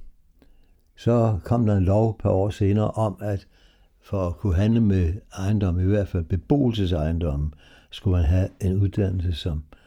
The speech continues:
ejendomsmægler, og så kunne man blive statsautoriseret, og det skulle man være. Nå. Men så var der heldigvis en overgangsbestemmelse om, at hvis man havde været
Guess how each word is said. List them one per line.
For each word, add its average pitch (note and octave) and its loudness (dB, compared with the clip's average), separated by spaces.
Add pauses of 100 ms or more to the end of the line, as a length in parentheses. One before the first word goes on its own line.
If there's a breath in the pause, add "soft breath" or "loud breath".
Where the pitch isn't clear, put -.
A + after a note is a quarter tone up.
(220 soft breath)
ejendomsmægler, B2 0
og - -6
så F#2+ -2
kunne F#2 -2
man F2 0
blive E2+ -4
statsautoriseret, D2+ -6
og D2+ -10
det G#2 -4
skulle F2+ -8
man D2 -8
være. C#2 -12 (920 soft breath)
Nå. C#2+ -14 (640 soft breath)
Men F2+ -2
så A2 2
var C3 2
der C3+ 2
heldigvis A2 2
en G#2 0
overgangsbestemmelse G2 -2
om, G#2+ -4
at F#2+ -6
hvis F#2+ -4
man F2+ -2
havde F#2+ 0
været F2+ -2